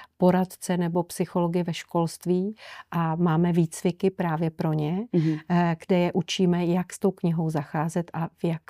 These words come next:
Speaker 1: přesně, v jakém věku, v jaké situaci a jakou formou sdělovat vlastně ve třídě, kde je různě vyzrálých a různě znalých dětí velké množství,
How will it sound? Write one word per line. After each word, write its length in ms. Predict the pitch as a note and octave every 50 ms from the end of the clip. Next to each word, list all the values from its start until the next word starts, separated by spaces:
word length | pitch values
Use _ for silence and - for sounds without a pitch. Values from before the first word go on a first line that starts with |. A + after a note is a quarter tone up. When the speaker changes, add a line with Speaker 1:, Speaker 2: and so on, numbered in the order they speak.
| - _
Speaker 1:
přesně, 580 | - - G3 F3+ - - F#3 F3+ E3 D#3 D#3+ E3
v 40 | F3
jakém 380 | F3 E3+ - - E3+ E3 E3
věku, 380 | D#3+ E3 D#3+ D#3+ - - F#3 E3+
v 80 | E3+ F3
jaké 380 | E3 E3 - - F3 E3+ E3
situaci 680 | D#3+ - F#3+ E3+ - - F#3 F3+ F3 F3 - - F#3 F3 F3 - - - - - -
a 140 | - E3 E3 E3+ - -
jakou 640 | G3+ F3+ F3+ F3+ E3 - _ - - G3+ G3+ G3+
formou 720 | F#3+ - - - G3+ F3 E3+ F3 F3 E3+ E3 E3 E3 E3+ F3
sdělovat 600 | E3 - F#3 F3 E3+ E3 E3 E3+ E3 E3 E3 E3+ - - - - - - - - - -
vlastně 380 | - D#3+ D#3 - - - F#3 F3+
ve 120 | F3 D#3+
třídě, 400 | D#3+ - - F#3 E3 D#3+ E3+ D#3
kde 220 | D#3 E3 D#3+ E3 E3
je 220 | D#3+ E3 D#3+ D#3+ - - - - - -
různě 460 | E3+ E3 E3 F3 F3 F#3+ F#3+ F#3 F3+
vyzrálých 760 | - D#3 D#3+ - - E3 E3 D#3 D3+ D#3 D#3 D#3+ D#3+ - -
a 60 | D3
různě 380 | - F3 E3 D#3+ - E3+ F3+ E3+
znalých 460 | E3 - E3+ D#3 C#3 D3 E3 E3+ E3
dětí 340 | E3 F3 D3+ - - F#3 F3+
velké 400 | E3+ E3+ D#3 D#3+ D#3 - F3 F3
množství, 520 | F3 E3+ E3+ D#3 - - _ - D#3+ D#3+